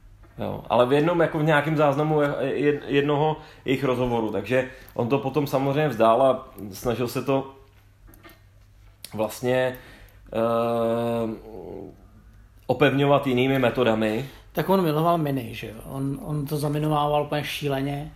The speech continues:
Speaker 2: Jo, je to v mnoha knížkách, je mnoha, je vlastně
Speaker 1: Jo.
Speaker 2: o tom, že on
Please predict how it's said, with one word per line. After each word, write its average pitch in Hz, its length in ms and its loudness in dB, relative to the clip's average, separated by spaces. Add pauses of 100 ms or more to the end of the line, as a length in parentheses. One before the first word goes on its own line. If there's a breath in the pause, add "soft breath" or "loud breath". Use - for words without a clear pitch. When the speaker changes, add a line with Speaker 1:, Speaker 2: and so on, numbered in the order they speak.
(680)
Speaker 2:
Jo, - 80 -10 (120)
je 139 80 -10
to 156 100 -8
v - 120 -14
mnoha 175 240 0
knížkách, 160 600 -4
je 147 100 -8
mnoha, 147 420 -6
je 143 200 -6
vlastně 143 240 4
Speaker 1:
Jo. 139 60 -10
Speaker 2:
o 135 40 -12
tom, 147 160 -4
že 143 240 -4
on 143 220 -6